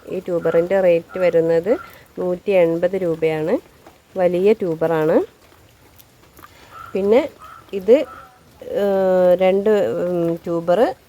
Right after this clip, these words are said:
ഐഡിയ അറിയാത്തതാണ്. ഫ്ലവർ വരുന്നതിന് മുമ്പേ ട്യൂബറായിപ്പോയി. ഇതിന് നൂറ്,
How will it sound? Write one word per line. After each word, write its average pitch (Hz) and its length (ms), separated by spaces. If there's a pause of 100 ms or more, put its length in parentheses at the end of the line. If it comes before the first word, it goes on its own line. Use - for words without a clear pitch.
(120)
ഐഡിയ 175 320
അറിയാത്തതാണ്. 170 840 (1400)
ഫ്ലവർ 185 340
വരുന്നതിന് 190 580
മുമ്പേ 185 360 (300)
ട്യൂബറായിപ്പോയി. 180 800 (420)
ഇതിന് 180 280
നൂറ്, 185 380